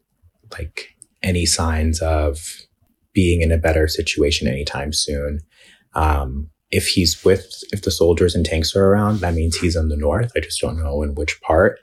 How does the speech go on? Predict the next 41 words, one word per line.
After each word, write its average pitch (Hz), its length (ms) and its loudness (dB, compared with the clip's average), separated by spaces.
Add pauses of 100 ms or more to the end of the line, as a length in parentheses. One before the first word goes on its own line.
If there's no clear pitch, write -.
(320)
I 82 120 0
don't 80 100 2
know 76 100 0
if 76 100 -2
he's - 120 -6
hiding 113 720 4
or 78 400 2
if 82 220 2
he's - 240 -2
safe 78 240 2
enough 82 340 -2
to, 73 640 0 (600)
you 92 120 -2
know, 73 260 -4 (840)
exist 90 400 2
amongst 90 360 2
them 85 320 -2
and 82 300 0 (140)
get 90 140 2
access 92 320 -2
to - 100 -8
Wi-Fi. 92 400 2
It's 85 180 -4
really 78 180 4
unclear. 76 460 2
So 80 340 0 (320)
I 98 60 2
wrote 104 160 6
him 98 100 4
back. 90 280 2
I'm - 80 -14
just - 180 -4
waiting 80 300 0
to, 80 320 -2
to - 100 0
learn 80 260 2
more. 78 280 2
But 78 160 2
again, 78 360 4
it's 78 220 -2
like, 76 300 0